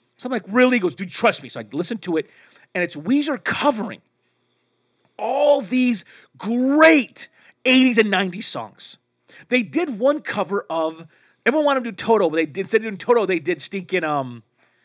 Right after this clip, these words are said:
they didn't do Toto at first, right? They did, they did a single before the album came out. Not Toto, but it's a girl's name. I just blanked on her stinking name.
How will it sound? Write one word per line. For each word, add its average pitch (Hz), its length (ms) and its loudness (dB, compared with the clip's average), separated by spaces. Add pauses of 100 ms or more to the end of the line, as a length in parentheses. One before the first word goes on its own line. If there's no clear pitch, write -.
(440)
they 185 80 -2
didn't 233 140 0
do 220 80 -8
Toto 285 260 2
at 175 100 2
first, - 240 -10
right? 156 100 -6
They 196 100 0
did, 196 240 0 (160)
they 170 80 -6
did 180 120 -2
a - 40 -8
single 220 260 -2
before 170 300 -2
the 170 60 0
album 180 180 -2
came 175 200 -8
out. 202 280 -2 (1300)
Not 180 280 -8
Toto, 220 420 0
but 147 140 -6
it's 156 200 -10
a 170 40 -10
girl's 202 340 -6
name. 165 340 -4 (420)
I 165 40 -6
just - 280 -10
blanked 202 380 2
on 160 120 -6
her 143 100 -8
stinking 175 460 -6
name. 131 220 -10